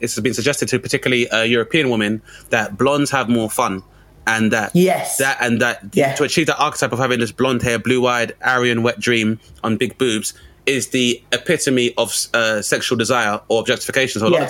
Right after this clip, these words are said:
Speaker 1: time when women are trying to express sexuality, that's what they kinda opt for, blonde hair, big boobs and stuff. But then I would say to a lot of women, if you look at the life of, like, Marilyn Monroe, that ended tragically. And it was her who said, uh, it was
Speaker 2: Mm.
Speaker 1: her who said, you know, "They'll pay you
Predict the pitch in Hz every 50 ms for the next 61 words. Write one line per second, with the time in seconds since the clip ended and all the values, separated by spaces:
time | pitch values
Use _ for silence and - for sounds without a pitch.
0 | - 147 127 123 120 139 135 131 131 - 135 123 104 87 - - - 151 143 135
1 | - - - - - - - - - - - 135 - - 139 160 180 170 - -
2 | 120 120 127 - - - - - - 120 - - 120 123 - 135 131 127 - 143
3 | 123 - - 117 104 87 120 123 120 110 - 120 113 110 - 123 98 - 135 139
4 | 117 113 110 101 - 107 95 - - - - - - - - - - 120 127 127
5 | 123 156 214 156 - 180 156 147 - 139 139 135 127 123 160 139 120 117 113 127
6 | 151 170 180 170 - 160 - 123 123 135 170 196 170 147 - - - 135 123 120
7 | 127 120 120 117 - _ _ - - - - - - - - 120 123 123 117 120
8 | 120 120 120 120 131 147 143 - 135 160 170 151 156 - - 214 202 - - -
9 | 117 104 98 - _ - - - - - - 123 131 131 127 120 123 165 185 196
10 | 185 165 135 - 185 170 185 185 180 180 180 175 143 143 175 170 190 196 180 160
11 | - - 202 196 156 156 151 - 151 135 135 143 156 - - - - - - -
12 | - 139 143 - 160 147 139 139 135 135 131 131